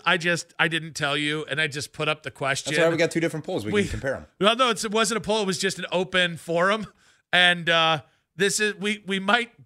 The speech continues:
Speaker 1: need vacations from each other 'cause we're thinking a little too similarly right now.
Speaker 2: Well, and I made the, the options. You can only make four options. So I made it Kyrie Irving, Kevin Love, Tristan Thompson, and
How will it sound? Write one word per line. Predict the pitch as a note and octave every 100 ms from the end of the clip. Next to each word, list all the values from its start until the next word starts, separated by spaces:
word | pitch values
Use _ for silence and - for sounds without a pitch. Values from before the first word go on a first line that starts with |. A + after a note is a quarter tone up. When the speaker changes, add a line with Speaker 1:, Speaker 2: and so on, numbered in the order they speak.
| E3
Speaker 1:
need | F#3 F3
vacations | D#3 D#3 D3 C#3+ C#3+ C3
from | - B2
each | B2 -
other | A#2+ A2
'cause | - D3+
we're | E3
thinking | D#3+ G#3+ A3 G#3 -
a | F3+
little | F3+ G3+
too | F#3+ G3+
similarly | F#3 D#3+ D#3+ D#3 D3+ D3
right | C#3+ C#3
now. | C3 A#2 G2+
Speaker 2:
Well, | E3 E3+
and | D3+
I | E3+
made | F3 F3+
the, | C#3+ C3 B2
the | B2
options. | C3 D3+ - A#2+ G2+ G2
You |
can | A#2
only | B2+ A#2+
make | A2+
four | - G#2
options. | G2 - C3+
So | C#3+
I |
made | C3
it | B2+
Kyrie | - C3+ D3 D3
Irving, | B2+ B2 C#3+
Kevin | C3 B2+ C#3
Love, | G#2+ A2+
Tristan | - C3 - B2+
Thompson, | A2+ G2+ F#2+ A2 G#2 G#2 -
and | A#2 G#2+ A2